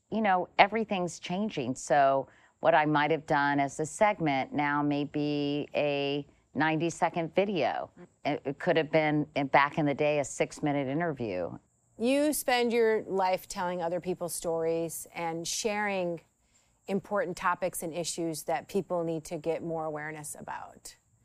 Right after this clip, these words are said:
Speaker 2: And so, you know, one would say that because the way you interpret information and share it, you, you influence a lot of people.
Speaker 1: I think right now in the U S and in much of the world, there's so much polarization.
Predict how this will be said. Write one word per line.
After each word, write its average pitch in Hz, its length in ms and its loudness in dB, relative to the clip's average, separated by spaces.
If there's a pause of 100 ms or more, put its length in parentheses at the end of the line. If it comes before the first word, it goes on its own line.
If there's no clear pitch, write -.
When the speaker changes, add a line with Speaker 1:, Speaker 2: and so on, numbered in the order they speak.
(580)
Speaker 2:
And 196 180 -2
so, 196 560 2
you 202 120 0
know, 196 140 -2
one 233 240 0
would 247 160 2
say 180 480 2 (100)
that 175 240 0
because 185 500 -2
the 180 80 -2
way 180 220 4
you 170 500 2 (480)
interpret 233 480 0
information 208 640 0
and 180 100 -2
share 277 360 2
it, 196 100 0
you, 226 380 0
you 226 200 0
influence 220 520 0
a 190 60 0
lot 175 160 0
of 165 100 -6
people. - 400 -8 (380)
Speaker 1:
I 170 60 0
think 247 260 -2
right 185 300 2
now 151 480 2 (560)
in 156 80 0
the 160 80 4
U 156 280 4
S - 640 2 (260)
and 139 280 0 (280)
in 151 160 2
much 151 260 4
of 147 80 0
the 139 80 -4
world, 135 460 0
there's 131 260 -4
so - 360 -2
much 160 240 -8
polarization. 127 960 -4